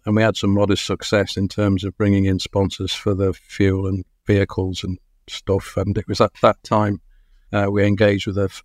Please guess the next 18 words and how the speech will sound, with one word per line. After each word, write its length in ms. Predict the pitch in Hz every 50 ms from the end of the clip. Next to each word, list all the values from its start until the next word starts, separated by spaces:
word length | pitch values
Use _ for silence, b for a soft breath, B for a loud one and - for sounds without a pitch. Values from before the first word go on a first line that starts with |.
| - -
our 140 | 101 95 -
first 340 | - 113 104 101 95 -
major 280 | 110 110 107 104 95 95
sponsor. 500 | - - - 92 95 95 - - 92 92 - _ _ _ _ _ _ _ _ - -
Uh, 200 | 92 92 92 101 - _
and 200 | - 104 101 92
to 80 | - -
cut 140 | - 113 -
a 40 |
long 160 | 113 113 107 98
story 280 | - - 104 95 98
short, 340 | - - - 110 101 98 101
after 180 | 101 - - 101
about 160 | 98 95 104
eighteen 320 | 110 - - - 101 92
months, 280 | 98 101 98 92 - -
the 100 | - -
commercial 480 | - - 101 101 104 92 - 104 92